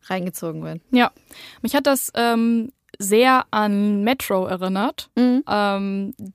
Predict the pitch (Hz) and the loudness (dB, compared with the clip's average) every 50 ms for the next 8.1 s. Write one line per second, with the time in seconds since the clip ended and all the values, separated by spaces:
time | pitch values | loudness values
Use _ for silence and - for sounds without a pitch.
0 | - 202 202 202 202 196 196 202 196 190 196 196 190 185 196 208 220 240 220 214 | -4 0 0 2 2 2 2 0 0 0 0 2 4 4 6 6 6 6 4 2
1 | - - - 214 220 220 226 214 214 196 196 196 208 190 196 196 208 202 196 214 | 0 -6 -4 0 0 2 0 0 0 0 0 0 0 -2 -4 -6 -6 -6 -6 -8
2 | - - 202 180 196 214 226 269 277 - - - 277 262 262 269 285 302 - - | -8 -10 -12 -8 -6 -4 -4 -4 -4 -4 -6 -4 -2 0 2 2 2 0 -2 -6
3 | - - - - - - - 196 190 196 202 220 208 220 214 - - 226 208 220 | -18 -20 -20 -20 -20 -16 -12 -10 -4 0 0 0 0 0 -4 -4 -2 0 0 0
4 | 196 208 214 220 - - 240 226 - - - - 208 202 - 226 254 - - 226 | 2 2 2 2 2 0 -2 -2 -2 -4 -4 -2 0 0 2 0 0 0 0 -2
5 | 202 196 190 - - - - 208 196 190 196 - - - 196 190 185 185 190 185 | 0 0 -2 -4 -6 -6 -4 -2 -2 -2 -2 -2 -4 -4 -2 -2 -2 -2 -4 -4
6 | 185 185 202 208 - 202 190 185 - - 185 185 190 - - - 214 196 190 - | -6 -6 -8 -8 -6 -6 -4 -4 -4 -4 -2 -4 -4 -4 -2 -2 -2 -2 -4 -6
7 | - - - 208 190 190 196 190 190 190 190 190 - - 196 190 190 185 185 185 | -10 -8 -8 -6 -4 -4 -2 -2 -2 -2 -4 -6 -6 -6 -4 -4 -2 -2 -4 -4
8 | 185 | -6